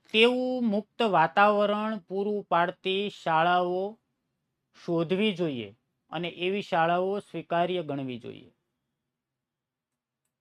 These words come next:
કે જ્યાં બાળક રમતા રમતા ભણે અને ભણતા ભણતા રમે. બાળકને ઊંઘ આવે તો ઊંઘી જાય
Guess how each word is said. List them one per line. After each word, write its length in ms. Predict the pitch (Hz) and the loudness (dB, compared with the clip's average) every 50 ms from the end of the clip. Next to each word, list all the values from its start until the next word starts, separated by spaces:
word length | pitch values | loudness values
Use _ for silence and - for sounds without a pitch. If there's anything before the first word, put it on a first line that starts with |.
| _ _ _ - | _ _ _ -6
કે 140 | - 156 143 | -6 -4 -4
જ્યાં 580 | 131 123 - 156 156 170 202 214 185 147 110 - _ _ _ _ _ _ _ _ _ _ _ _ _ _ _ - | -4 -6 -4 0 4 6 6 6 6 4 0 -6 _ _ _ _ _ _ _ _ _ _ _ _ _ _ _ -10
બાળક 640 | 143 151 147 147 156 160 165 175 185 208 202 - 170 | -2 2 4 4 6 4 4 4 2 0 -2 -4 -6
રમતા 580 | 135 123 127 139 147 139 - - 208 208 208 | -6 -6 -6 -8 -8 -4 2 4 6 6 6
રમતા 420 | 202 202 208 208 196 - 214 214 208 | 4 2 0 -2 0 2 4 4 4
ભણે 280 | 180 208 220 240 269 285 277 - _ _ _ _ _ _ _ _ _ - | 4 2 2 2 2 0 -2 -8 _ _ _ _ _ _ _ _ _ -12
અને 180 | 156 156 156 143 | -8 -6 -6 -6
ભણતા 400 | - 143 135 139 135 160 151 139 | -6 -6 -8 -6 -2 -2 -2 -2
ભણતા 380 | 117 127 120 117 - 127 117 | -2 -6 -10 -8 -8 -8 -8
રમે. 240 | 107 110 104 101 101 _ _ _ _ _ _ _ _ _ _ _ _ _ _ _ _ _ _ _ _ _ _ _ - | -8 -10 -14 -18 -20 _ _ _ _ _ _ _ _ _ _ _ _ _ _ _ _ _ _ _ _ _ _ _ -6
બાળકને 500 | 147 135 135 143 147 143 143 156 151 147 | 0 2 2 2 2 0 -4 -6 -6 -6
ઊંઘ 300 | 151 160 180 196 180 180 | -4 -4 -2 -2 -2 0
આવે 320 | 185 190 196 202 202 202 | 2 4 4 4 4 2
તો 180 | - - 180 160 | 0 -2 -4 -4
ઊંઘી 320 | 160 156 165 190 220 233 | -4 -4 0 0 2 4
જાય 300 | 233 262 285 311 302 | 6 6 6 4 2